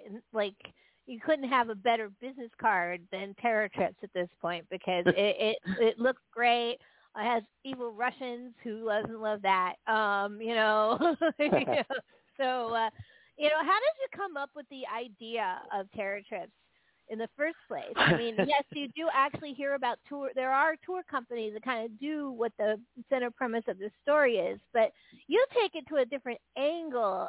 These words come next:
Speaker 1: and I know it has a lot to do with my current residence, Maryland.
Speaker 2: Yes, it does, in fact. Um, there are companies that do this. The most famous one is, uh, Onset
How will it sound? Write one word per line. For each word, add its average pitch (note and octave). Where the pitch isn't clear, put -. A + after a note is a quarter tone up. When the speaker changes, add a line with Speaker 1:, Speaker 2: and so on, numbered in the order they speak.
Speaker 1:
and A3+
I B3
know D4+
it G#4
has F4
a D#4
lot D4
to D4+
do C#4+
with B3+
my A#3+
current G4
residence, A3
Maryland. B3
Speaker 2:
Yes, F3
it A2+
does, G#2
in F#2
fact. G2+
Um, D#3
there D#3
are G3+
companies C3+
that C3
do C3
this. G2
The B2+
most C#3+
famous F3
one B2
is, G#2+
uh, G#2
Onset B2+